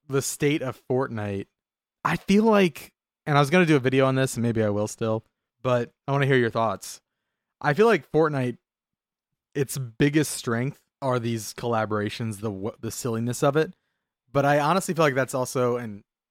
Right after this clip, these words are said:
I don't mean to sound, like, simple-minded, but it's also its, like, biggest weakness, I think. And specifically, I think Fortnite has a Disney problem right now. There is clearly some sort of, you know,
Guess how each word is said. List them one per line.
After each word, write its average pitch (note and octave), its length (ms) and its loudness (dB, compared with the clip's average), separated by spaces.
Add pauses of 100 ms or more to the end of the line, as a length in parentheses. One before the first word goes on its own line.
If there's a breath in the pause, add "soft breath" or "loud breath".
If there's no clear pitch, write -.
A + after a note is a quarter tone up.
(280)
I G#2+ 60 -14
don't G#2+ 140 -10
mean G#2+ 120 -10
to F#2+ 60 -14
sound, G2 340 -10
like, F#2 240 -14 (680)
simple-minded, G2+ 680 -6
but G2+ 140 -8 (260)
it's - 80 -12
also E3+ 320 4
its, - 120 0
like, C#3 160 2
biggest C3+ 240 2
weakness, C3+ 540 -6
I F#3 140 -2
think. G#3 300 -4 (400)
And C#3 100 -8
specifically, D#3+ 800 0
I C3 240 2
think B2+ 540 -6 (580)
Fortnite C3 560 -4 (140)
has A#2 340 -8
a G#2+ 80 -12 (160)
Disney G#2+ 320 -8
problem D3+ 480 -4
right D#3 140 -6
now. E3 340 -8 (180)
There D#3+ 380 4
is D3 160 2
clearly C#3+ 560 -2
some B2+ 360 -6
sort A#2+ 280 -4
of, G#2+ 220 -6 (100)
you A#2+ 180 -6
know, G2+ 300 -4